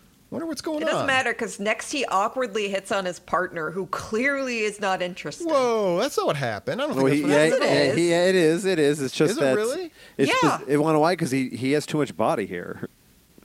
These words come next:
Speaker 3: She's not
Speaker 1: Okay.
Speaker 3: into it.
Speaker 1: Well, so anyway, he's, he's hanging out with these people on Christmas morning, and he's kinda bumming because I guess, like, he,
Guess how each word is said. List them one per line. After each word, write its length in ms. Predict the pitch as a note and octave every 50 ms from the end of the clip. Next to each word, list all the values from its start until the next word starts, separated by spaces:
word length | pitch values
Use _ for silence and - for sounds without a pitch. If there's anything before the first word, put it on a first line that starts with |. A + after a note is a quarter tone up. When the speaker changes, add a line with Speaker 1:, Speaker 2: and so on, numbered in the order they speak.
| - - -
Speaker 3:
She's 240 | - - C3 B2
not 140 | C3+ C3 B2+ C3
Speaker 1:
Okay. 160 | - - D#3 B2
Speaker 3:
into 60 | - E2+ -
it. 60 | - - - - _ _
Speaker 1:
Well, 160 | G3+ A3+ A3+
so 220 | - - B3 B3
anyway, 300 | C4 C#4+ C#4 F#3+ F3+ F3 F3
he's, 300 | F3+ - F#4+ D#4+ - -
he's 200 | G#3+ A#3+ C#4 -
hanging 240 | C#4+ C#4 C4 A#3 G#3+
out 140 | G3 F3 D3+
with 80 | D3+ -
these 140 | C3+ B2+ A#2
people 360 | - B2 A2 - A#2 A#2+ - _ _ _ _ _ - _ - _ _ _ - -
on 140 | D3+ D#3+ D3
Christmas 380 | - F3+ F3 D#3+ F3 E3 -
morning, 280 | - C3 B2+ B2 B2+ B2+
and 80 | B2+ C#3
he's 100 | C3+ -
kinda 220 | - G#3+ G#3+ G3+
bumming 320 | D3 B2+ C3 C3 C3 B2+
because 280 | B2 C3 A#2+ - B2+ A#2
I 80 | B2 A#2
guess, 220 | D#3+ F#3 F3+ -
like, 120 | C#3 B2
he, 140 | - A2+ G2+